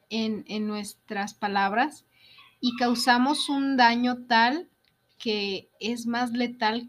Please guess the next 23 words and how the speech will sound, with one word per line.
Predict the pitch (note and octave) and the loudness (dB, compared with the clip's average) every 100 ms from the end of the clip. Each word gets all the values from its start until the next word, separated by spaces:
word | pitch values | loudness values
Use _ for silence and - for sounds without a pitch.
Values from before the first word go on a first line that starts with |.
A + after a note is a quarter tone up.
| - | -6
a | |
lo | G#3+ | -4
mejor, | G#3+ A3 A3 | -4 -6 -4
que | A#3+ | -2
muchas | A3+ A#3 A3+ | -2 -2 -2
veces, | G#3+ A3 B3 B3+ - - _ | -4 -4 -6 -6 -12 -18 _
o | A3 | -2
herimos | A3 G#3+ A3+ A3+ A3+ | 0 0 0 0 -2
más | A3+ A3+ E4 - - _ - | 0 0 0 -4 -18 _ -12
que | G#3 F#3+ | -8 -6
un | G3 G3+ | -6 -4
golpe. | G3+ A#3+ A#3+ F#3+ F3+ _ _ _ _ _ _ _ | -2 -2 -4 -10 -12 _ _ _ _ _ _ _
Nuestras | A#3+ B3 A#3+ B3 | 0 0 0 -4
palabras | - A3 A3 A#3 C#4 - | -2 2 2 2 -2 -2
tienen | B3+ B3 C4 C#4 - - | 0 2 0 -2 -6 -6
poder | G#3 G3 G#3+ - | -4 -4 -4 -2
para | A#3 A#3 | 0 0
resolver | G#3 G#3 F#3+ F#3 F#3+ - | -4 -6 -8 -6 -8 -10
problemas, | G#3 G3+ G3+ A3 A#3 A3 A3 A#3 - _ _ _ _ _ _ | -10 -6 -4 0 0 0 -4 -8 -16 _ _ _ _ _ _
tienen | C#4 C#4 C4+ | -2 0 0
poder | C4 G#3 G#3 | 0 -2 -4
para | - G#3 | -4 -4
emocionarnos. | G3+ F#3+ - F#3 G3 A3+ G#3+ G#3 G#3 A3 - - | -4 -4 -4 -4 0 0 0 -4 -4 -2 -4 -4